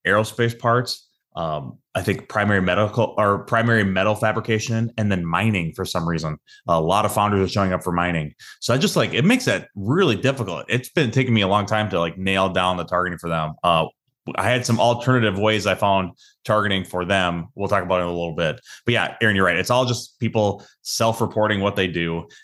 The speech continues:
And you just kinda gotta trust that. Um, the other limitation with, like, with LinkedIn sometimes is some people have, like, really specific job titles.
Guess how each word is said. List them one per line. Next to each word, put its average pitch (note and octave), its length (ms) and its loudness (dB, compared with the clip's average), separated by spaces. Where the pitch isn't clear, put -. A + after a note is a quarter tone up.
And F2 320 0
you F2 60 -2
just G2+ 140 -6
kinda A#2 180 2
gotta G#2 220 -2
trust - 420 -4
that. D2+ 300 -4
Um, E2+ 440 0
the A2+ 140 0
other C#3+ 140 4
limitation A2 480 2
with, F#2+ 100 2
like, F2 160 -2
with G2+ 160 -2
LinkedIn F#2 480 0
sometimes F2 440 0
is E2 160 -2
some C#3 100 2
people E3 220 0
have, G2+ 100 2
like, D#2+ 160 0
really A#2+ 280 4
specific F2 420 -6
job F#2+ 260 0
titles. D2 320 -4